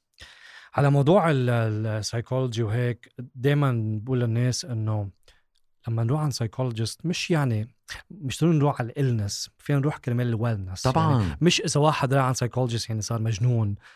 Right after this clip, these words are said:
Speaker 1: فينا نروح كرمال الويلنس، كرمال نحسن. أنا شخص قطعت، يعني رحت على السايكولوجيست بحياتي، رحت عند كوتش بحياتي، إنه we, we need it. قد ما كبرنا وقد ما علينا وقد ما فكرنا وقد ما وعينا وقد ما كتبنا،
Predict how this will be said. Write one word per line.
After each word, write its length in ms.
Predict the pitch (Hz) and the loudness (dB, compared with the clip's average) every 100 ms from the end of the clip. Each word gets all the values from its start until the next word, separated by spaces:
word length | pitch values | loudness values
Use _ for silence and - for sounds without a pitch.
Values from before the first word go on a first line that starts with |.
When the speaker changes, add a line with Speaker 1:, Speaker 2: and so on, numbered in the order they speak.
| - - - _ - | -20 -20 -20 _ -6
Speaker 1:
فينا 220 | 165 170 | 0 4
نروح 200 | 151 170 | 4 2
كرمال 280 | - 135 147 | 0 2 2
الويلنس، 480 | 131 151 160 110 - | 2 2 0 -2 0
كرمال 360 | 117 127 131 123 | 0 2 0 0
نحسن. 840 | 117 - 202 - - 123 110 110 - - - - | -2 -2 -4 -4 -4 -2 -2 -4 -8 -20 -20 -2
أنا 140 | 165 160 | 2 2
شخص 360 | - - 143 | 0 -2 -4
قطعت، 520 | - 127 143 123 - - | -4 0 0 0 -2 -6
يعني 220 | 117 110 | -4 -2
رحت 260 | 120 123 120 | -2 -2 -4
على 100 | 110 | -4
السايكولوجيست 720 | 98 113 - 151 147 143 - | -4 -6 -4 -4 -2 -4 -6
بحياتي، 520 | 139 131 131 135 127 | -8 -6 -4 -4 -4
رحت 240 | 117 - 113 | -4 -4 -6
عند 120 | 104 | -4
كوتش 320 | - 165 - | 0 0 -2
بحياتي، 600 | 139 - 139 139 - 120 | -8 -6 -4 -6 -8 -8
إنه 360 | 113 113 107 107 _ _ _ _ _ _ 127 | -4 -4 -4 -6 _ _ _ _ _ _ -2
we, 40 | |
we 200 | 131 131 | -2 0
need 280 | 147 170 143 | 2 2 0
it. 100 | - - 170 | -4 -6 -6
قد 80 | - | 0
ما 120 | 165 131 | 0 2
كبرنا 420 | 113 143 147 127 | 2 0 2 0
وقد 220 | 127 131 | -2 -2
ما 100 | 143 | -2
علينا 300 | 123 127 131 | -2 -2 -2
وقد 140 | 120 | -2
ما 80 | 143 | -2
فكرنا 440 | 135 120 135 135 135 | -2 -4 -2 0 2
وقد 140 | 135 | 2
ما 80 | 139 | 2
وعينا 400 | 123 135 139 127 | 4 4 4 2
وقد 200 | 123 139 | 0 -2
ما 60 | |
كتبنا، 560 | 151 - 147 143 127 | -2 0 0 2 0